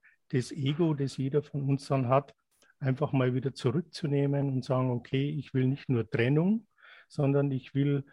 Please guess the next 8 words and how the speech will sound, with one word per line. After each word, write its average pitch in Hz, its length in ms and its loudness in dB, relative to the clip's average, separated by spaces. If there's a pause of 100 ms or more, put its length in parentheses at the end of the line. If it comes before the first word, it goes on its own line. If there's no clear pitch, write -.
(500)
diese 127 260 0
Grenzen 147 520 0
abbauen 143 720 2 (240)
und 120 180 -2
will 131 160 -2
letztendlich 127 600 -4
auch 139 280 -4 (220)
für 123 440 -4